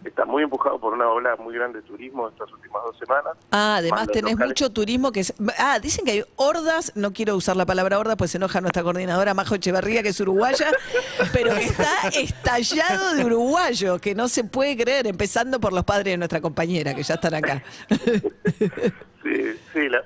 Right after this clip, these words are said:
Speaker 1: no, pero ma-, más allá de la, de, de la humorada, sí, es, es rara la situación porque estamos en una parte de la población en una situación muy crítica, y en la parte de la población que tiene pesos excedentes está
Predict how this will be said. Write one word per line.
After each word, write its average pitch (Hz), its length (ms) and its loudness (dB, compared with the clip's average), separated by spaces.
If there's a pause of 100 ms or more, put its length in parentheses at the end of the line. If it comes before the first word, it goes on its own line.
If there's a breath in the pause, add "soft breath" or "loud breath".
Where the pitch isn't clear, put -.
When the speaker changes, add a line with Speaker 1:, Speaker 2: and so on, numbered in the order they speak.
Speaker 1:
no, 120 200 -2
pero - 160 -10
ma-, 117 140 -6
más 127 180 -2 (140)
allá 131 160 -2
de 113 80 -4
la, 98 480 0
de, 95 120 -10 (140)
de 98 80 -10
la 98 80 -8
humorada, 113 520 -4
sí, 113 120 -14
es, 104 80 -12 (100)
es 107 120 -16
rara 117 240 -2
la 98 80 -14
situación - 400 -16
porque 113 180 -12
estamos 87 300 -10 (400)
en 87 100 -10
una 101 120 -2
parte 113 280 0
de 104 80 0
la 98 120 0
población 98 540 -4
en 107 60 -8
una 101 120 -4
situación - 360 -16
muy 101 120 -12
crítica, 143 600 -4 (560 loud breath)
y 104 120 2
en 101 80 2
la 90 80 2
parte 104 260 -2
de 104 60 0
la 104 100 2
población 101 420 -6
que 98 120 -8
tiene 104 260 -4
pesos 95 280 -8
excedentes 107 720 -2
está 90 520 0